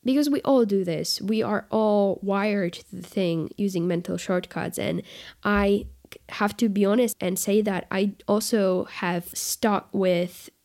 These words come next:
first impressions of people that may not be fair, and I am not free of confirmation bias, even though I would really love to. So we all tend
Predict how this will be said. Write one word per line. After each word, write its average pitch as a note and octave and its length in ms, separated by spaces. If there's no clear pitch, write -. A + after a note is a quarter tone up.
first G3+ 380
impressions G3+ 560
of G3 200
people F#3+ 520
that A3+ 380
may A#3+ 220
not - 420
be B3 180
fair, A#3+ 560
and G3 320
I G#3+ 340
am G#3+ 500
not A3 440
free B3+ 600
of G3 300
confirmation F3 600
bias, E3+ 340
even A3+ 180
though G#3 160
I G#3+ 100
would G#3+ 220
really A3 420
love A3+ 260
to. - 160
So B3+ 180
we C4 220
all B3+ 240
tend A#3+ 320